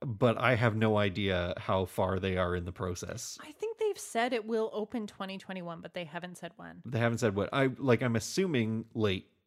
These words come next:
Speaker 1: twenty twenty-one.
Speaker 2: Yeah.
Speaker 1: Like, we're looking towards the end of the year, but I think it's so far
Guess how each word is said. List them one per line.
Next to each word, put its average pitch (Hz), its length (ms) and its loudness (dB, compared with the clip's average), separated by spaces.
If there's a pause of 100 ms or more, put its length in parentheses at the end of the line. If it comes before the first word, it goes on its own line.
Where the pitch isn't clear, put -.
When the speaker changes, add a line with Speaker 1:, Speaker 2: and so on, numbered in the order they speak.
(240)
Speaker 1:
twenty 92 260 -2
twenty-one. 92 520 -10
Speaker 2:
Yeah. 202 220 -4 (420)
Speaker 1:
Like, 104 100 0
we're 196 160 4
looking 104 380 4
towards 120 340 2
the 104 140 2
end 98 100 0
of 92 60 -2
the 95 80 0
year, 87 420 0 (320)
but 110 80 0
I 123 60 4
think 147 340 -4 (260)
it's - 280 -8
so 139 400 2
far 110 800 4